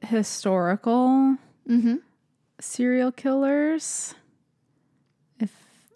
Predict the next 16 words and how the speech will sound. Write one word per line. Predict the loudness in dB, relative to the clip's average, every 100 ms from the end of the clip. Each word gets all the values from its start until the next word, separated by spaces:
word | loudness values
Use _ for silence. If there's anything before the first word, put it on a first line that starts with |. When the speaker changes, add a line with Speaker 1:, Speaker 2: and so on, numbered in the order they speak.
| _ _ _ -2
Speaker 1:
just | 0 0
from | 0 2
Wikipedia, | 2 -2 -6 -4 -4 -2 -2 0
if | -2 -2
you |
wanted | -2 -2 -4
to | -4
do | -4 -2
those, | -2 -2
or | -2 0
do |
you | 0
wanna | -2 -2
do | -4 -4
your | -2 -4 -6
story, | -8 -8 -6 -6